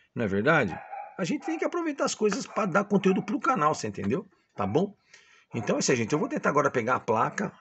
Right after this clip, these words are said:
pra gente testar o cooler. Eu vou pegar uma, uma placa que eu tenho aqui, vou colocar e vou medir a temperatura. Eu vou pegar um, não vou pesar coisa muito grande, vamos ver a temperatura. Vamos medir a temperatura da placa,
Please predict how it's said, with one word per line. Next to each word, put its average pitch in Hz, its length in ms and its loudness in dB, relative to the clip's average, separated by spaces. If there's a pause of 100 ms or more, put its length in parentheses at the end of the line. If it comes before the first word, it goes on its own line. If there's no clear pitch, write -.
pra - 120 0
gente 120 260 -2
testar 135 480 0
o 165 80 2
cooler. 104 320 0
Eu 78 80 -2
vou 104 160 -2 (180)
pegar 98 200 2
uma, 110 220 2
uma 101 200 -2
placa 101 340 -4
que - 80 -6
eu 98 60 2
tenho 95 220 -4
aqui, 113 340 -6 (600)
vou 127 200 4
colocar 131 380 2
e - 20 6
vou 135 160 2
medir 143 240 2
a - 20 6
temperatura. 135 580 0
Eu 101 40 -2
vou 170 80 -4
pegar 185 240 -2
um, 185 200 2
não 113 180 -4
vou 143 80 -4
pesar 127 200 0
coisa 123 180 -2
muito 117 180 -2
grande, 98 140 0
vamos 269 140 -2
ver 269 60 2
a 220 40 -4
temperatura. 214 500 0 (360)
Vamos 165 220 0
medir 139 220 2
a 113 40 0
temperatura 107 720 -2 (340)
da 104 120 -2
placa, 110 440 -2